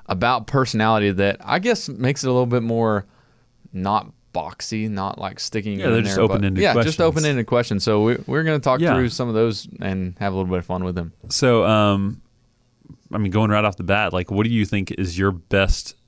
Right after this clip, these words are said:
Speaker 2: aspect of your personality? Like, what's the best aspect when it comes to you?
Speaker 1: Man, you used the hard one first. Don't
Speaker 2: Right.
Speaker 1: ask about me. Ask about other people. But,
Speaker 2: Uh,
Speaker 1: okay,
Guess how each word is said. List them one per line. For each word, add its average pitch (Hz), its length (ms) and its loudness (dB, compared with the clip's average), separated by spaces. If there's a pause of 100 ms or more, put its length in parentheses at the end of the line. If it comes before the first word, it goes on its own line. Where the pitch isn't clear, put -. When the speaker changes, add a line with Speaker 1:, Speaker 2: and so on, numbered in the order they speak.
(920)
Speaker 2:
aspect 92 500 -2
of 87 60 -8
your 92 100 0
personality? 90 680 -6
Like, 92 260 -6
what's - 360 -4
the 95 120 -4
best 90 420 -4
aspect - 440 -8
when 92 100 -4
it - 60 -12
comes 90 240 -6
to - 140 -8
you? 90 320 -6 (720)
Speaker 1:
Man, 110 340 0 (260)
you 113 200 -2
used 101 340 -4
the 87 80 -4
hard 120 220 -6
one 92 120 -6
first. - 500 -4 (160)
Don't 95 120 0
Speaker 2:
Right. 98 100 2
Speaker 1:
ask 113 160 -4
about 110 200 2
me. 101 440 -2
Ask 110 340 -10
about 107 140 -8
other 98 160 -4
people. 104 340 -4
But, 95 220 0
Speaker 2:
Uh, 123 80 2
Speaker 1:
okay, 139 260 0